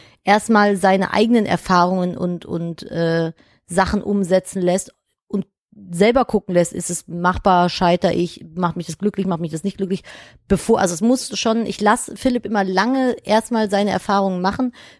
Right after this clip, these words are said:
bis ich irgendwann sage, hey, wollen wir vielleicht mal reden darüber, weil mir sind da so ein paar Dinge aufgefallen, weil ich das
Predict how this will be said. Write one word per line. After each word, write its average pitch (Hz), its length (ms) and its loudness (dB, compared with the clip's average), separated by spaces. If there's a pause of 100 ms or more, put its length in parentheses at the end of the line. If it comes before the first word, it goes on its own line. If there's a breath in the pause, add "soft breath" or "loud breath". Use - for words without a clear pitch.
bis 233 220 0
ich - 220 -6
irgendwann 208 440 2
sage, 202 400 2 (280 soft breath)
hey, 196 300 -2
wollen 202 180 2
wir 208 80 0
vielleicht - 380 -2
mal 170 120 0
reden 165 720 2
darüber, 156 640 -2
weil 165 420 2
mir 170 220 -2
sind 180 160 0
da 185 100 4
so 175 60 -4
ein 170 80 -4
paar 175 180 2
Dinge 175 220 -2
aufgefallen, 180 340 -2
weil 165 120 0
ich - 160 -12
das 175 240 -4